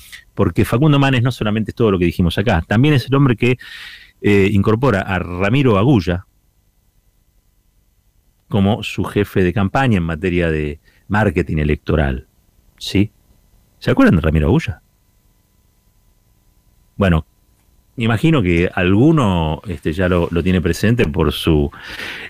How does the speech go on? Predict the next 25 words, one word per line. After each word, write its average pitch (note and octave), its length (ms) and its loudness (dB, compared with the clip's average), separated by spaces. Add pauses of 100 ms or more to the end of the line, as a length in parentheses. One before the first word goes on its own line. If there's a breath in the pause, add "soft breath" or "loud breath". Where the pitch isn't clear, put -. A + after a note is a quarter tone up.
(120)
latiguillo F#2+ 1000 2 (600 soft breath)
eh, E2+ 360 0
que G2 100 -2
nos E2 140 -4
costó, F2+ 760 0
nos E2 120 -6
costó F2 640 0
cuarenta G2 300 0
muertos F#2+ 280 0
en F2+ 60 0
la E2 60 0
Plaza F2 260 -4
de F2 80 2
Mayo, D#2+ 340 0
que E2 120 -2
era, F#2 340 2
este, E2+ 540 2 (400)
"Dicen A2+ 280 0
que F#2+ 80 2
soy A2 120 0
aburrido". F2+ 480 0 (2250 loud breath)
Ramiro D#3+ 220 4
Agulla F#3 300 2
fue D#3 540 0
el, G2 260 0